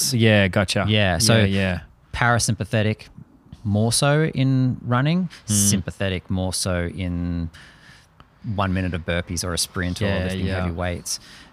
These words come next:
Speaker 2: And back to, like, themes or essence that I was talking about before, I even mentioned, like, the bear.
Speaker 1: Yeah.
Speaker 2: You know, well, really, actually, the, the animals that I use when looking at people's bodies are,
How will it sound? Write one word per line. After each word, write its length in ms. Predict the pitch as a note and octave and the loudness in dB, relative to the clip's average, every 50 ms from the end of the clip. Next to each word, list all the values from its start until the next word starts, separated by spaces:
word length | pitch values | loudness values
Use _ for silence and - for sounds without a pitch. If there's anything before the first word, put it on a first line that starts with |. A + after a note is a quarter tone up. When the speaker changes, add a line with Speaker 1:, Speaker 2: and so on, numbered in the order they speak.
| _ - | _ -4
Speaker 2:
And 560 | - A2+ A2 G#2+ A2 G#2+ G#2+ G#2+ G#2+ G2+ - - _ _ _ _ _ _ _ _ _ _ _ _ _ _ _ _ _ _ _ _ _ - | 0 2 4 4 6 6 6 6 4 2 0 -4 _ _ _ _ _ _ _ _ _ _ _ _ _ _ _ _ _ _ _ _ _ -8
back 460 | A#2+ G#2 G2+ A#2 A#2 A#2 - - - - | -8 -4 0 2 2 0 0 -4 -8 -4
to, 800 | - - A2+ G#2+ G2+ G2+ G2+ G2 F#2+ F#2+ F#2+ F#2 F#2 F#2 E2+ - _ _ _ _ _ _ _ _ _ _ _ _ - | 0 2 4 4 4 4 4 4 4 4 2 2 0 0 -2 -6 _ _ _ _ _ _ _ _ _ _ _ _ -6
like, 160 | - G2 F2 | -6 -6 -6
themes 640 | - - - - - A2+ G#2 F#2+ F#2 G2 A#2+ B2+ A#2 | -6 -8 -6 -2 0 2 2 2 2 2 2 2 2
or 220 | G2 F#2 F2+ F2 - | 2 2 0 0 -2
essence 340 | - G#2 - - G#2 F#2 | -2 -2 -2 -2 -2 0
that 80 | - G2 | 0 0
I 40 | F#2 | -2
was 100 | F2+ - | -2 -2
talking 280 | - - F#2+ - G2+ | -2 -4 -2 0 0
about 180 | F#2 F2+ E2+ - | 0 0 -2 -2
before, 280 | - F#2 - - G#2+ G2 | -4 -6 -4 -2 0 0
I 40 | F2+ | 0
even 160 | E2+ F#2 F2+ | 0 -2 -2
mentioned, 260 | F2 F2+ - - F2+ | -2 -2 -4 -4 -4
like, 140 | E2+ E2+ - | -4 -4 -6
the 80 | - E2+ | -8 -10
bear. 440 | - - D#2+ E2+ E2 E2+ F#2 G#2+ G#2 - - - | -8 -8 -6 -6 -4 -4 -4 -6 -6 -6 -4 0
Speaker 1:
Yeah. 380 | A2 G2+ G2+ G2+ G2 F2+ E2+ | 2 2 4 4 4 2 2
Speaker 2:
You 60 | F2+ | 0
know, 60 | G#2 G#2+ | 0 0
well, 100 | G#2 G#2 | 0 2
really, 340 | G2+ A2 B2+ C3 A#2 A2 F#2+ | 2 4 4 4 4 4 2
actually, 260 | F2+ F#2+ - - F#2+ | 2 0 -2 -2 -2
the, 240 | E2+ G2 F2+ F2 E2+ - - - - - - - - - - | -2 -2 -2 -2 -4 -6 -12 -20 -20 -20 -20 -20 -20 -8 -2
the 60 | - | 2
animals 320 | G#2+ A2 A#2 A2+ G#2 F#2+ F2+ | 2 4 4 4 4 2 2
that 100 | G#2+ F#2+ | 0 0
I 80 | F#2 | 0
use 340 | F2+ F2+ F2 F2 F2 E2+ - | 0 0 -2 -2 -4 -4 -4
when 160 | - F2 F2 | -4 -4 -4
looking 220 | F2 F2 - F#2+ E2+ | -4 -4 -6 -6 -8
at 100 | D#2 - | -8 -8
people's 300 | - - F2 - - F2 - | -10 -12 -12 -10 -12 -12 -8
bodies 440 | - F2+ F#2 G2 F#2 F2+ F2 - - | -6 -4 -4 -4 -4 -4 -6 -6 -6
are, 420 | - F2+ F2 F2 F2 E2+ E2+ E2 | -6 -4 -4 -2 -2 -2 -2 -4